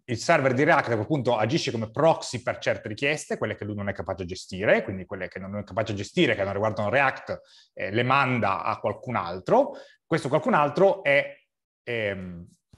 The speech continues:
è specificato nel file packages punto json,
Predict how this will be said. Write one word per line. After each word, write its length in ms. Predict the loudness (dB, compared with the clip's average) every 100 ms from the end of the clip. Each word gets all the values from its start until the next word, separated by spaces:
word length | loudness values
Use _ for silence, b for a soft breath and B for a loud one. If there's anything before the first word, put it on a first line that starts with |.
| _
è 100 | -10
specificato 720 | -8 -6 -4 0 2 4 2
nel 240 | 0 -2 -2
file 300 | 0 0 0
packages 480 | -2 0 0 -2
punto 240 | -6 -6 -4
json, 680 | 0 0 2 0 0 -6